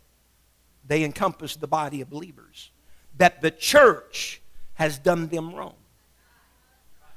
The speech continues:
And so it becomes a problem with the church.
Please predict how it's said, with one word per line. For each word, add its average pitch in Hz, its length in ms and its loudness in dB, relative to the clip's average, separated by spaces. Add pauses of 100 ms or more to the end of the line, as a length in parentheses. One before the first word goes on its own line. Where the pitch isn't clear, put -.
(520)
And 180 120 0
so 190 520 8 (440)
it 208 200 6
becomes 196 420 4
a 185 60 -2
problem 220 600 8
with 180 200 4 (340)
the 170 100 0
church. - 720 0